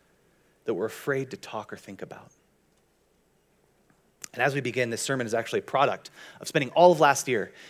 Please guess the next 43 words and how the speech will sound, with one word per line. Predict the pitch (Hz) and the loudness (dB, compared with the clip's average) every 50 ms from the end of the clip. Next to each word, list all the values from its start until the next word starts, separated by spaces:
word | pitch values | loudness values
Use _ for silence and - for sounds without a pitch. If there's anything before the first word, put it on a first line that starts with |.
| - - - - _ _ - | -20 -20 -20 -20 _ _ -4
in | 131 131 127 120 117 117 - | -2 -2 -2 -2 -4 -6 -2
Romans | 110 127 135 127 113 104 98 | 0 0 2 2 0 -4 -6
with | 92 101 | -8 -10
G | - - 113 | -10 -10 -10
C | 107 - 117 113 | -8 -6 -4 -4
F. | 95 92 - - - - _ _ | -4 -6 -8 -12 -18 -20 _ _
We | 117 127 | -8 -8
went | 123 120 | -8 -6
through | - 113 107 | -6 -6 -2
Romans | 98 120 139 151 156 147 127 | 0 0 2 2 0 -2 0
one | 135 139 135 | 0 0 2
all | 123 120 123 | 2 2 2
the | 123 127 | 4 4
way | 131 | 4
to | 123 117 | 2 2
the | 113 117 117 | 0 -2 -2
end | 120 117 113 - - - - - - - | -2 -2 -4 -8 -12 -16 -20 -20 -8 -6
of | 113 104 | -4 -2
the | 107 107 | 0 2
letter. | 98 110 107 107 90 - - - _ _ _ _ _ _ _ _ _ - | 2 2 2 0 -2 -4 -8 -16 _ _ _ _ _ _ _ _ _ -18
And | - - | -12 -10
the | 123 | 0
sermon's | - 180 170 156 139 | 2 2 2 2 0
a | |
product | 143 - 165 170 185 - - - | -2 2 4 4 4 4 2 -2
of, | 117 - - - | -6 -8 -8 -12
of | 110 107 107 | -14 -8 -4
wrestling | 120 160 185 - - 220 196 | -4 -2 -2 0 0 2 2
with | 190 185 190 | 2 4 4
that | 180 175 175 | 2 2 2
text | - 180 180 180 180 - | 2 2 2 2 0 -4
with | - | -12
students | - - - 202 208 196 196 190 190 - - - - - - - - - | -12 -6 -2 0 4 4 4 2 2 -2 -12 -14 -16 -20 -20 -20 -16 -12
and | - 127 113 104 | -10 -10 -10 -8
conversations | - - 170 180 175 170 165 - 185 175 165 - - 175 160 - | -4 -2 -2 0 0 -2 0 2 2 2 2 2 -2 -4 -6 -6
and | 113 | -8
discipleship | - - - - 180 170 170 - 160 - - 185 170 170 | -10 -10 -2 2 2 2 2 0 -2 -2 0 0 -2 -2
and | - 196 | -4 -10
with | 190 - _ | -12 -12 _
Paul | - - 170 175 170 175 170 | -10 -4 0 2 4 4 4
and | 151 107 | 2 0
with | - - | -4 -10
Katie. | - - 170 160 160 147 160 165 | -4 -2 0 0 0 0 -4 -6